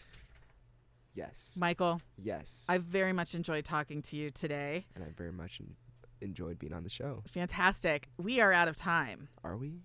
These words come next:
Speaker 2: We are, and we're probably
Speaker 1: <laughs>
Speaker 2: running into our colleague's show as well. So I'm gonna have to wrap up today. I wanna thank everyone for joining me in the politics classroom.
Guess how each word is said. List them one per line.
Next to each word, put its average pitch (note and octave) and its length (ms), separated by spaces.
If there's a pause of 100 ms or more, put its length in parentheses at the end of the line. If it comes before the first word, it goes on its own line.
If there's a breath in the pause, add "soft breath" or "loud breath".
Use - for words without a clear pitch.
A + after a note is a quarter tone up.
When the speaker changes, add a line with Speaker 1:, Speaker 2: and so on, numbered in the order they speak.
Speaker 2:
We F3+ 260
are, F3 300
and D3 180
we're E3 80
probably G3+ 460
Speaker 1:
<laughs> - 0
Speaker 2:
running F#3 340
into E3+ 680
our D#3+ 180
colleague's F#3+ 540
show D#3+ 220
as D#3 140
well. D3+ 360
So F3+ 240
I'm F#3+ 220
gonna A#3 140
have G#3+ 220
to F3+ 100
wrap D#3 280
up D3 200
today. C#3+ 560
I - 540
wanna G3 140
thank A3 260
everyone G#3+ 380
for C4 120
joining F#3+ 380
me F#3+ 120
in F#3 60
the F#3+ 60
politics E3 460
classroom. B3+ 560